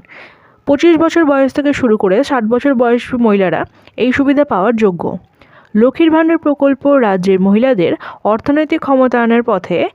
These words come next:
একটি বড় পদক্ষেপ। বর্তমানে দুই কোটি একুশ লক্ষ মহিলাদের প্রতি মাসে টাকা দিচ্ছেন রাজ্য সরকার। বিগত দুয়ারে সরকার ক্যাম্পে তিন লক্ষেরও বেশি মহিলা নতুন করে লক্ষ্মী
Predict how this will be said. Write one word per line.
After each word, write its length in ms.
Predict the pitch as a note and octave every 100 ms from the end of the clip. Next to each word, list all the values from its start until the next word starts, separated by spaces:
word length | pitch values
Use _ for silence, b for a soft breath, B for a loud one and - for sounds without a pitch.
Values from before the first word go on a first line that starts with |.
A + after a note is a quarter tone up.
| B B
একটি 180 | G#3+ B3 G3+ F3+
বড় 180 | G3 A#3+
পদক্ষেপ। 560 | C4 A#3 G#3+ G3+ - D#3 - _ _ _ _ _
বর্তমানে 600 | G3 G#3+ C4 D#4+ D#4+ D#4+ E4 b b - F#3
দুই 120 | B3+
কোটি 320 | C4 D4 C#4 D4+ -
একুশ 220 | G#3+ B3+ -
লক্ষ 180 | B3 - B3+
মহিলাদের 420 | A3+ F#3+ D#3 G3 F4 B B
প্রতি 240 | A#3+ B3 D4+
মাসে 240 | D4+ C#4+ D4+
টাকা 160 | A#3 G#3+
দিচ্ছেন 340 | G3 F3+ B3+ E4+ C#4+
রাজ্য 200 | F#3+ F#3+ G3+
সরকার। 320 | G#3 F3 D#3+ - - _ _ B B B
বিগত 360 | F#3+ B3 D4 E4 E4
দুয়ারে 280 | D4+ D4 D4 C#4
সরকার 300 | B3+ A3 A3+ A3+
ক্যাম্পে 360 | G3 F#3 F3+ F3+ F4 B B _
তিন 160 | C#4+ D4+ C#4
লক্ষেরও 360 | B3 - C#4 B3+
বেশি 200 | B3 -
মহিলা 340 | B3 G3+ E3+ E3+ C#4+
নতুন 220 | A3+ B3+ C4 B3+
করে 160 | B3+ A#3+
লক্ষ্মী 220 | A3+ -